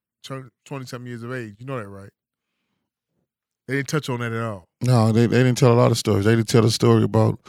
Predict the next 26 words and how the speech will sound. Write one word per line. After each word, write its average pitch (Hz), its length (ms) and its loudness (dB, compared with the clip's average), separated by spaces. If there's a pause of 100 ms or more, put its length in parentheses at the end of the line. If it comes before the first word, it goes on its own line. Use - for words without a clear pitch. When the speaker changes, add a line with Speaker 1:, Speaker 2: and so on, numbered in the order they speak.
(560)
Speaker 2:
Bobby 113 280 2
Womack 117 480 2 (1500)
dating 113 300 0
his, 107 300 0 (300)
his 104 140 -4
wife, 117 520 2 (360)
coming 113 220 0
to 113 100 0
the 107 80 -2
funeral 113 340 -2
with 101 160 -2
Sam 120 260 -2
Cooke's - 280 -4
suit 127 200 2
on. 113 360 0 (160)
Speaker 1:
Pop 392 260 2
it! - 140 -10 (1400)
Speaker 2:
And 127 260 6
wearing 123 260 4
his 113 140 2
jewelry. 110 400 4 (140)
Speaker 1:
Bombs! 403 480 2 (2500)
And 123 140 -8
Bobby 170 240 6
Womack 160 640 4
w-, 131 260 -8